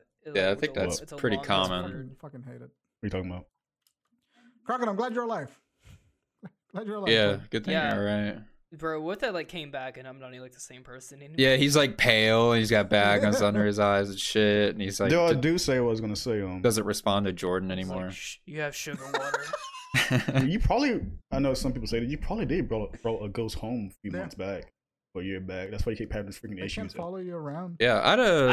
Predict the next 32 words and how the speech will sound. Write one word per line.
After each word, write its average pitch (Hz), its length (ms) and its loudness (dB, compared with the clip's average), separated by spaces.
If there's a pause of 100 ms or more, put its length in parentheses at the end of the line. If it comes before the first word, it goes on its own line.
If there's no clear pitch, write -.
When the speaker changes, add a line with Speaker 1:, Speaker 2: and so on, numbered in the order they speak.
Speaker 1:
I, 269 120 4
I've, 302 80 4 (140)
I've 262 80 2
been 311 120 -4
saying 294 200 -4
this 320 120 -10
for 220 100 -4
a 175 60 -2
while. 254 180 0
It's 202 100 -4
like, 143 180 -6
I, 143 340 -6
I 160 100 -6
might, 208 240 -4
I, 170 200 2
like, 165 260 -6
my 175 160 0
ha-, 208 120 -6
apartment 240 440 -6
not 170 160 -4
be, 147 240 -12 (100)
not 165 220 -4
be, 147 260 -12 (140)
might 190 400 0
not 185 160 0
be 175 100 -8
haunted. 202 440 -6
I 233 240 0
just 196 180 -6
might 151 160 -4
be 139 60 -14
haunted. 135 560 -18